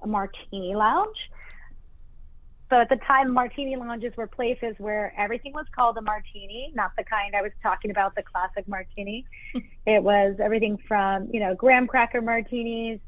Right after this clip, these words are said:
Speaker 1: to whatever kind of chocolate martini you wanted. <laughs>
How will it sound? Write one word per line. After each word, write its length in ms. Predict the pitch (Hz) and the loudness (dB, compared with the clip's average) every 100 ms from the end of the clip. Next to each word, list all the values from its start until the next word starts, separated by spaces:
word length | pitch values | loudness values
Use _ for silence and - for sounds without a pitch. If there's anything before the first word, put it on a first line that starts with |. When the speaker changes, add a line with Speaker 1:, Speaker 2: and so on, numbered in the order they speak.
| - | -8
Speaker 1:
to 400 | 208 196 202 196 - - - - - - | -6 -2 -4 -4 -10 -16 -14 -14 -16 -4
whatever 420 | 220 233 240 214 - | 0 2 2 -2 -6
kind 240 | 233 240 226 | 0 0 0
of 100 | 196 | -6
chocolate 380 | - 226 247 220 | -2 -2 -2 -4
martini 520 | 226 226 247 226 226 | -6 -6 -6 -6 -4
you 100 | 220 | -4
wanted. 600 | 214 214 214 214 214 214 | -2 -2 -2 -2 -4 -8
<laughs> 60 | - | -4